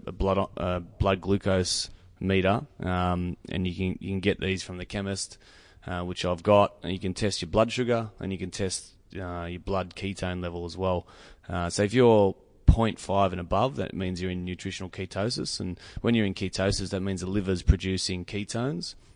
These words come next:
uh, which is another fuel source for our brain and our bodies. So the body runs on two systems, glucose and, and ketones.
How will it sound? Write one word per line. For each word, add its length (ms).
uh, 280
which 240
is 380
another 260
fuel 280
source 340
for 140
our 100
brain 420
and 100
our 60
bodies. 360
So 360
the 120
body 240
runs 220
on 120
two 360
systems, 800
glucose 540
and, 240
and 400
ketones. 600